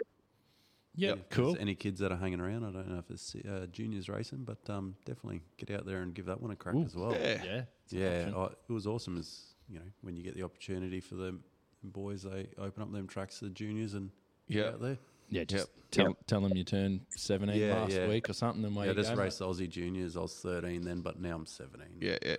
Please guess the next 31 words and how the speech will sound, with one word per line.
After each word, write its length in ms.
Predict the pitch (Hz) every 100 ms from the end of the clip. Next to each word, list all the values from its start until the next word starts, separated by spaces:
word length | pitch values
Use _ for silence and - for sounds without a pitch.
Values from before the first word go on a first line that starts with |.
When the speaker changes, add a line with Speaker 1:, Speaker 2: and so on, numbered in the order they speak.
| 87
Speaker 3:
yeah. 100 | 92 - - -
Speaker 2:
So 380 | - - 92 87 87 - - - - - -
Speaker 1:
All 100 | 104
right, 280 | 101 98 101
we 100 | 104
got 140 | 104
the 100 | 92 107
Territory 420 | 120 110 98 107
Quad 220 | - 104
Association 720 | 107 104 101 104 101 98 101
round 320 | 104 104 107 98
four 580 | - 107 110 110 110 - _
at 80 | 87
the 80 | -
Hidden 280 | 92 95 95
Valley 260 | 92 90 87
Complex 600 | - 82 95 90 - -
on 160 | 95
the 100 | 92
thirtieth 500 | 92 95 98 98 95
of 100 | -
July. 540 | 87 95 98 98 95 95 - - - - _ _ _ _ _ -
Uh, 400 | 104 98 95 92
Terra, 500 | - 120 - 98 110 - -
Terra, 360 | 120 113 110
the 120 | 95
Top 280 | 90 107 101
End 340 | 104 101 98 113
Road 220 | 98 95
Racing 320 | 92 92 - 95
Association, 920 | - 90 95 90 90 92 92 92 -